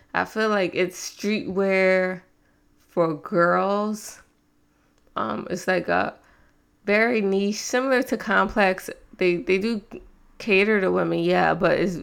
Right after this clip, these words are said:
it's definitely directed streetwear to men. And I feel like Sorella can be there. So maybe similar to Snipes, try to inject yourself in that culture.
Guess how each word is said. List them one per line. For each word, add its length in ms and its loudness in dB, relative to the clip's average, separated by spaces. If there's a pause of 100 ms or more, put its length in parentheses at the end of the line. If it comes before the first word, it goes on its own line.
(200)
it's 140 -2
definitely 380 0
directed 440 2
streetwear 500 0
to 140 -6
men. 420 -2 (380)
And 160 -8
I 80 2
feel 160 -2
like 160 2
Sorella 380 2
can 180 -6
be 160 -2
there. 240 0
So 120 -4
maybe 480 0 (280)
similar 320 2
to 160 -4
Snipes, 440 2
try 140 4
to 100 2
inject 400 0
yourself 420 0
in 100 0
that 180 -2
culture. 560 0